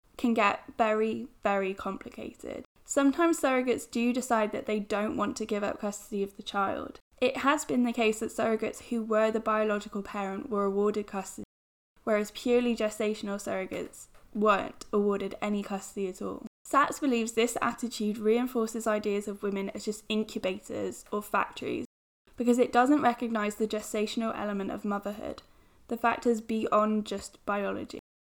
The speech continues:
In other words, once the product, the child, leaves the factory, the surrogate's body, it then goes to its owner, the commissioning parents. Interestingly, the opposite is actually true in the U K,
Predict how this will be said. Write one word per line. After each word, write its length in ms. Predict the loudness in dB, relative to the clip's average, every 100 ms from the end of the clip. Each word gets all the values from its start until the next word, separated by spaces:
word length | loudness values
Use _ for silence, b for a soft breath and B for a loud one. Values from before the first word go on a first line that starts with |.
| 2
In 140 | 8
other 260 | 10 10 8
words, 380 | 6 2 0 0
once 240 | 2 2
the 80 | 0
product, 680 | -4 4 4 6 0 -6 -12 _
the 100 | -4
child, 640 | -2 2 2 2 0 -4 -8 -4
leaves 320 | 0 2 0
the 140 | -2 0
factory, 640 | 2 2 -4 -4 -2 -4 -8 _
the 80 | -10
surrogate's 440 | -2 -2 -2 -4
body, 420 | 2 2 2 -4 -6 _ _ -2
it 100 | 0
then 180 | 4 4
goes 260 | 4 4 2
to 100 | -2
its 120 | -2 0
owner, 440 | 2 0 -2 -8 -14 _ -8
the 80 | -6
commissioning 580 | -4 -4 -4 -8 -8
parents. 760 | -6 -4 -4 -6 -8 -12 -18 -20 _ _ _ 2
Interestingly, 760 | 6 8 6 0 0 -2 -2 -6 _ _ -8
the 120 | -6 4
opposite 500 | 4 4 2 0 0
is 120 | 2
actually 340 | 0 0 -2 -2
true 240 | 2 2
in 120 | 2
the 60 | 0
U 200 | -2 -4
K, 300 | -4 -2